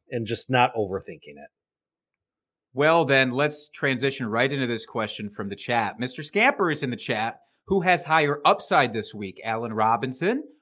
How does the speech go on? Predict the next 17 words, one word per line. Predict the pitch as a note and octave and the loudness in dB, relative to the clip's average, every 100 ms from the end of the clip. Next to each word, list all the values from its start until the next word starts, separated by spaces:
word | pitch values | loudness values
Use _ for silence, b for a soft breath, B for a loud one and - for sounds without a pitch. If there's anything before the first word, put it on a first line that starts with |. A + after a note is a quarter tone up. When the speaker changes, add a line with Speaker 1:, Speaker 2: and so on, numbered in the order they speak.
| b - | b -6
Speaker 2:
or | A2+ A2+ | -4 -2
Gabe | B2+ B2+ A2 | 0 0 2
Davis | D3 G#3+ G#2+ - | 2 2 0 -8
in | G2+ | -12
half | F#2 G#2+ G#2 - | -6 -6 -6 -10
P | A#2 G#2+ | -12 -12
P | A2 A2+ | -8 -4
R? | D3+ B2 - - b b _ | -2 -2 -6 -20 b b _
So | C#3 | -4
talking | A#2+ D3 C3+ C3+ G#2+ | 0 0 0 -4 -8
strictly | - - D3 F3 G3+ F#3 D3+ B2+ | -12 -8 0 4 4 2 2 2
of | A#2 | 4
upside | D3 - A#2+ F#2+ F2+ | 2 2 -6 -6 -6
here, | - F2 D#2 | -14 -14 -12
Dustin. | D2 - G2 D3 C#3 | -14 -12 -12 -10 -6
Speaker 1:
Mm-hmm. | B2 G#2+ A#2 A#2+ | -6 -4 -6 -2
Speaker 2:
Um, | A2 A2 G#2 G2 F#2+ F2+ | 2 2 2 0 -4 -10